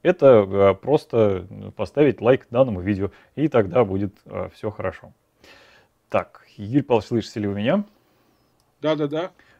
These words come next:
Speaker 1: У нас немножко
Speaker 2: А,
Speaker 1: з-,
Speaker 2: да.
Speaker 1: почему-то остановилось, да, вас не было слышно какое-то время.
Speaker 2: А щас слышно?
Speaker 1: Да, сейчас слышно.
Speaker 2: А вот интересно, что я успел сказать. Одним словом, да, э, двойной диагноз, э, сочетание психического расстройства и,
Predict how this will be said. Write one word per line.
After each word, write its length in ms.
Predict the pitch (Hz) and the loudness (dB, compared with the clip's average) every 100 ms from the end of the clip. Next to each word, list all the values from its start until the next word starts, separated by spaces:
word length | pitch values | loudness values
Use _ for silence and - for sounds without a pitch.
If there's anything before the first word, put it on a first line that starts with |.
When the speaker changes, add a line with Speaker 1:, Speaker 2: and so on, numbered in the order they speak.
| _ | _
Speaker 1:
У 80 | 110 | 0
нас 220 | 110 120 | 0 2
немножко 320 | 117 120 190 | 0 0 0
Speaker 2:
А, 20 | |
Speaker 1:
з-, 80 | 107 | -2
Speaker 2:
да. 160 | 107 - | -6 -12
Speaker 1:
почему-то 440 | 123 127 127 117 | -10 -4 -4 -2
остановилось, 720 | 117 - 123 123 110 95 - | -4 -4 -10 -4 -2 -2 -6
да, 440 | 110 98 95 95 98 _ _ _ | -6 -4 -4 -6 -14 _ _ _
вас 180 | 101 - | -12 -8
не 100 | 104 | -4
было 120 | 104 | -4
слышно 460 | - 170 - 107 - _ _ _ _ _ | -2 -6 -6 -14 -14 _ _ _ _ _
какое-то 340 | 107 107 101 | -14 -10 -6
время. 300 | 98 95 92 | -4 -4 -8
Speaker 2:
А 20 | |
щас 200 | - 190 | -14 -16
слышно? 240 | - _ _ _ _ _ _ _ | -16 _ _ _ _ _ _ _
Speaker 1:
Да, 200 | 117 98 - | 0 0 0
сейчас 180 | 117 | -14
слышно. 260 | - 104 110 _ _ _ _ _ _ _ _ | -12 -20 -20 _ _ _ _ _ _ _ _
Speaker 2:
А 120 | 156 180 | -8 -6
вот 200 | 196 196 | -6 -10
интересно, 300 | 190 202 170 | -6 -6 -4
что 120 | 202 | -4
я 80 | 190 | -4
успел 220 | - 180 | -4 -10
сказать. 420 | - 180 160 143 | -8 -8 -8 -8
Одним 280 | 165 175 226 | -14 -14 -14
словом, 380 | - 220 185 175 | -2 0 0 -4
да, 340 | 208 151 123 | -4 -4 -10
э, 380 | 135 139 135 131 | -12 -12 -10 -14
двойной 460 | 127 170 202 214 170 | -10 -6 -6 -4 -6
диагноз, 680 | 135 214 254 180 160 139 - | -4 -8 -8 -10 -16 -18 -18
э, 200 | 143 131 | -14 -14
сочетание 540 | 123 151 - 185 160 | -16 -20 -12 -10 -10
психического 580 | 147 180 160 170 - 143 | -14 -16 -20 -20 -12 -8
расстройства 560 | 147 147 170 147 123 139 | -8 -8 -6 -6 -8 -12
и, 280 | 170 165 | -10 -10